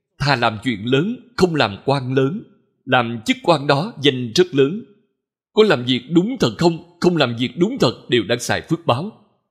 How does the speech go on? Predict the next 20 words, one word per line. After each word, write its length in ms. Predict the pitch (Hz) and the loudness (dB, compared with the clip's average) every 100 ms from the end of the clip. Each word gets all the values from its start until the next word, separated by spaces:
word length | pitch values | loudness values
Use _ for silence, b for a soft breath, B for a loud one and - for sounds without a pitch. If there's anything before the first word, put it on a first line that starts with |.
| _ _ - | _ _ 0
Cho 100 | 175 | 2
nên 240 | 170 165 131 | 4 0 -2
việc 200 | 123 - | -4 -2
rất 120 | 285 - | -2 0
quan 200 | 165 156 | 0 0
trọng, 240 | 113 92 104 _ _ _ - | -2 -2 -8 _ _ _ 0
không 300 | 160 151 147 | 2 2 0
có 100 | 170 | 0
tiếng 200 | 170 214 | 0 -2
vỗ 180 | 147 110 147 | -2 -2 -2
tay, 220 | 135 127 - - | -2 -4 -10 -10
chúng 120 | 220 | -2
ta 100 | 180 | 0
tận 260 | 147 110 98 | 0 -4 -2
tâm 180 | 156 147 | -2 -2
tận 160 | 120 110 | -4 -4
lực 200 | 110 - | -6 -4
làm. 180 | 110 95 - _ _ _ _ _ _ _ _ _ _ _ _ _ _ _ _ _ _ _ _ _ _ _ _ _ _ _ _ _ _ _ _ | -4 -4 -12 _ _ _ _ _ _ _ _ _ _ _ _ _ _ _ _ _ _ _ _ _ _ _ _ _ _ _ _ _ _ _ _
Không 360 | - 190 170 151 | 2 2 2 2
cần 440 | 135 110 110 104 | 2 2 -2 -6